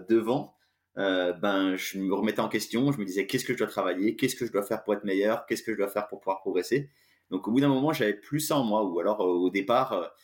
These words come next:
j'avais plus envie de prendre, euh, le risque ultime pour gagner une place, et cetera. Sauf chose que j'avais, euh, au début avec cette, cette, ce, ce feu,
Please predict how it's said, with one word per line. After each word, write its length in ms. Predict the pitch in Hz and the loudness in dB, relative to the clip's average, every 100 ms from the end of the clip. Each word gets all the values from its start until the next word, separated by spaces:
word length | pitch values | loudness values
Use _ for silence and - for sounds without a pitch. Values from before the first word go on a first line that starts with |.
| _ | _
j'avais 240 | - 92 95 | -8 -4 -4
plus 240 | 95 135 | -4 0
envie 200 | 127 131 | 2 0
de 60 | - | -4
prendre, 420 | - 120 113 110 | -2 -2 2 2
euh, 40 | |
le 140 | 95 104 | 4 2
risque 320 | 107 131 - | 2 -2 -2
ultime 440 | 139 - 147 147 | -4 0 0 0
pour 280 | 143 123 110 | -2 -8 -6
gagner 400 | 104 107 120 131 | 0 2 4 4
une 260 | 131 123 120 | 4 0 -6
place, 380 | - 95 117 - | 0 0 0 -4
et 20 | |
cetera. 300 | - - 113 | -14 -6 -4
Sauf 260 | - 120 - | -2 -2 -2
chose 240 | - 131 | -2 0
que 120 | - | 0
j'avais, 420 | 98 92 104 113 - _ _ _ _ - | -2 0 0 -2 -6 _ _ _ _ -10
euh, 420 | 92 85 82 85 | -2 0 2 0
au 120 | 92 | 0
début 400 | 104 90 110 135 | 0 0 2 4
avec 180 | 90 87 | 2 0
cette, 200 | - - | -4 -6
cette, 200 | - 85 | -4 -6
ce, 220 | - - | -6 -10
ce 140 | - - | -10 -8
feu, 440 | - - 143 143 | -6 2 0 0